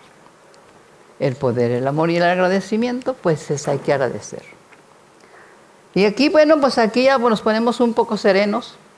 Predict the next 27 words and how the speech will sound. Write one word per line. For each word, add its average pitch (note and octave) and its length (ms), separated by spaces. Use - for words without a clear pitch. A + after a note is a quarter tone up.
y F3+ 80
tenemos G#3 280
que A#3 80
estar G#3+ 240
con G3+ 140
la F#3 80
familia, G3+ 540
dando G3 320
sin F#3 180
esperar E3+ 360
recibir. F3 460
Y G3+ 100
nos G#3 180
queda C4+ 260
un D4 80
poquito C#4+ 380
de B3+ 120
tiempo B3+ 320
en A#3 80
la G#3+ 100
casa A#3+ 280
con G#3 180
todo A3+ 160
el A3+ 100
montón G#3 320
de A3 80
trabajo. G3 500